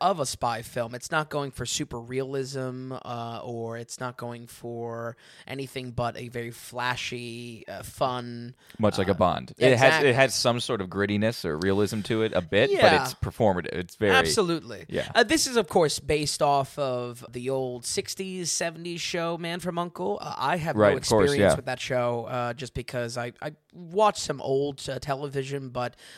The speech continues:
Speaker 1: that's just one, like the original Mission Impossible, for instance, just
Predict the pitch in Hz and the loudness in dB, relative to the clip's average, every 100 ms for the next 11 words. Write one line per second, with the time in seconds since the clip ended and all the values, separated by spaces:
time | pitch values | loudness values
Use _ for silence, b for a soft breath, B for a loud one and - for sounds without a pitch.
0 | B 139 - 135 - 127 127 127 123 123 | B -6 -4 -6 -4 -4 -2 -4 -4 -4
1 | 127 123 123 127 120 123 - 120 - 120 | -4 -4 -6 -4 -4 -4 -6 -12 -8 -8
2 | 120 120 120 120 120 - 120 117 131 - | -8 -10 -10 -10 -10 -10 -10 -10 -10 -12